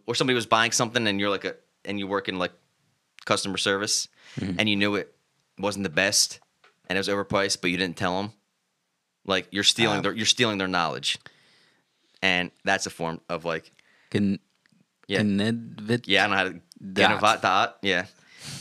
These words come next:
Speaker 3: Wait, say it
Speaker 1: Um,
Speaker 3: again?
Speaker 1: Genevat dot.
Speaker 2: Yeah, it sounds so
Speaker 3: That's
Speaker 2: much
Speaker 3: good.
Speaker 2: cooler when you say it. <laughs>
Speaker 3: Yeah, that one was, I was, I, what I thought of as buying a car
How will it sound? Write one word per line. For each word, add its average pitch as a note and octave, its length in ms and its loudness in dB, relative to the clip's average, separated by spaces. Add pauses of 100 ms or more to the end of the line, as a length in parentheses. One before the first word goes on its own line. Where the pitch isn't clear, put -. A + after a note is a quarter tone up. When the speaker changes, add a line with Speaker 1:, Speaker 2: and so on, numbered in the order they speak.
Speaker 3:
Wait, G2+ 140 4
say G2 80 6
it - 20 4
Speaker 1:
Um, G#2 40 2
Speaker 3:
again? C#3 200 0 (1200)
Speaker 1:
Genevat F2+ 400 -4
dot. D#2+ 300 -4 (1080)
Speaker 2:
Yeah, - 120 -20
it - 60 -20
sounds G#2 220 -10
so A2+ 80 -2
Speaker 3:
That's G2 100 -2
Speaker 2:
much - 20 -8
Speaker 3:
good. - 40 -10
Speaker 2:
cooler A2 160 4
when F#2+ 140 -2
you E2+ 60 2
say - 160 -2
it. - 100 -8
<laughs> G#2+ 140 -6
Speaker 3:
Yeah, C#3 200 6
that C#3 240 4
one E3+ 320 0
was, C3+ 260 2
I A#2+ 100 0
was, C3 180 2
I, A#2 140 2
what B2 260 2
I C#3+ 40 6
thought D3+ 200 2
of B2+ 120 4
as A2+ 100 2
buying G#2 300 4
a F#2+ 60 -4
car A2+ 400 -2